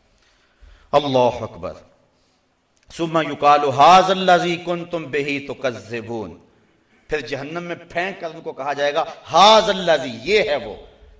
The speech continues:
کنتم بہ تکذبون، جس کی تم تکذیب کرتے تھے، جس سے تم ڈرتے نہیں تھے، جس کی تمہیں پرواہ نہیں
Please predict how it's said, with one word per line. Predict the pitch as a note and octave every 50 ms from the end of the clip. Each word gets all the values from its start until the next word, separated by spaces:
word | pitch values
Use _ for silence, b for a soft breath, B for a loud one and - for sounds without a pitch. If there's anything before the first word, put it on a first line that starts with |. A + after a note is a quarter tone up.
| _ -
کنتم | F3+ F#3+ F#3 D#3 C#3+ E3+ D#3 D3 C3 A#2
بہ | C3 B2 B2+ C3 B2+ C3 C3 B2
تکذبون، | A#2 - C3+ A#2+ G#2 A2 A#2+ G#2+ F2+ G#2 A#2+ A#2+ A2+
جس | G#2 D#3 E3 - -
کی | - C#3
تم | C3+ C3+ C3+ B2 A2
تکذیب | - C3 A#2+ - G#2+ A#2+ C3 B2 C3 B2+
کرتے | G2 F2 D#2+ E2 E2 D#2+ -
تھے، | - - - - _ _ _ _ _ _ _ _ _ _ _ _ _ _ _ _ _ _
جس | C#3 F#3+ A3+
سے | - A#3 A3
تم | A3+ A3 G3+ G3
ڈرتے | F3 F#3 F#3+ G3 F#3+ G3+ G#3+ G3
نہیں | - D3 C3+ B2+ C#3
تھے، | A#2+ - - - _ _ _ _ _ _ _ _ -
جس | D3 A#3 - -
کی | B3 A#3
تمہیں | F#3 A#3 A3 A3 G#3+ A3
پرواہ | G#3+ G#3 A3 A3+ B3 A#3+ A#3+
نہیں | G#3+ G3